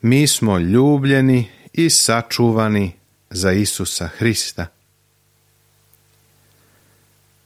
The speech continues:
Postoji nekoliko reči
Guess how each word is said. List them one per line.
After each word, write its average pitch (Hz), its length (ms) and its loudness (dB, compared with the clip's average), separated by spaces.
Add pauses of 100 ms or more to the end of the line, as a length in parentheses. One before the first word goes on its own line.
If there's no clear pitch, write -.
(540)
Postoji 135 580 2
nekoliko 104 680 0
reči 101 600 -2